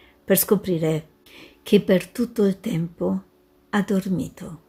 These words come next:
Poi leggerete queste parole in Apocalisse uno diciotto. "Ed egli si credeva vivo e, ed era morto." Qui un uomo era morto e per tutto il tempo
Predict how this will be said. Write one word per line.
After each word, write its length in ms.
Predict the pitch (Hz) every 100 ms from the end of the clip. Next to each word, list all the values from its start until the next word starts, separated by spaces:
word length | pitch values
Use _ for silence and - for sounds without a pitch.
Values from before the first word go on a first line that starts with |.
| _ _ _ _ -
Poi 240 | - 247 240
leggerete 580 | 175 160 151 143 170 156
queste 300 | 170 - 156
parole 580 | 165 151 135 135 135 - _ _ _
in 180 | 208 185
Apocalisse 880 | 175 180 185 175 160 104 143 - 147
uno 300 | 151 160 160
diciotto. 720 | 160 - - - - - - _ _ _ _ - _ _
"Ed 260 | - 190 185
egli 380 | 175 180 190 185
si 200 | - 175
credeva 580 | 185 170 143 139 151
vivo 420 | 147 160 151 165 156
e, 240 | 156 - - _
ed 200 | 180 165
era 180 | 160 160
morto." 680 | 170 - - - - - _ _ _ _ -
Qui 300 | - 247 240
un 240 | 170 156
uomo 260 | 160 170 160
era 180 | 151 151
morto 480 | 151 156 - 170
e 120 | 151 156
per 240 | 180 -
tutto 260 | 196 180 185
il 160 | 170
tempo 480 | 180 160 156 135